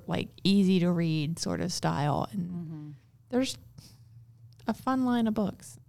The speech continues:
Speaker 1: And they're really interesting if you're looking to learn a little bit more maybe about a culture that you're not familiar with.
Speaker 2: Right.
Speaker 1: Um, or to see yourself represented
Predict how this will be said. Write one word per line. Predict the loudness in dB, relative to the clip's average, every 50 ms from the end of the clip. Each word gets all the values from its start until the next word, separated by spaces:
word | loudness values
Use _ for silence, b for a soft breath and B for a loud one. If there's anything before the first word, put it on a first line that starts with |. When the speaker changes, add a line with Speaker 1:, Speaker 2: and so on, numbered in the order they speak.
| -2
Speaker 1:
And | 2 4 6
they're | 6 6 6
really | 6 6 6 4 4
interesting | 2 2 2 0 2 4 6 6
if | 6 6 4
you're | 4 4
looking | 4 4 2 4 4 2 4
to | 4 2
learn | 2 4 4 4 4 4 4 4 2 b b b b b b b 0
a | 2
little | 4 4 4 4
bit | 4 4 2 2
more | 2 2 4 4 4 4
maybe | 4 4 4 2 0 -2 0 -2
about | -4 -2 -2 -4 -2 -2 -4 -4 -4
a | -4 -4 -4
culture | 0 0 0 0 0 0 2 2 4
that | 2 2 0
you're | 2 2 2
not | 4 4 2 0 0
familiar | 0 0 2 4 4 4 4 4 4
with. | 4 2 2 0 -2 -8 -14 -8
Speaker 2:
Right. | 0 2 4 6 6 6 4 2 2 0 0
Speaker 1:
Um, | 0 0 0 0 0 0 0 -2 -2 -4 -6 -16 -20 -20 -4 6
or | 8 8 8 8 6 4 2
to | 0 -2 -4
see | -2 0 2 2
yourself | 2 2 0 0 0 0 -2 0 -2
represented | -2 0 0 0 0 2 2 4 4 4 2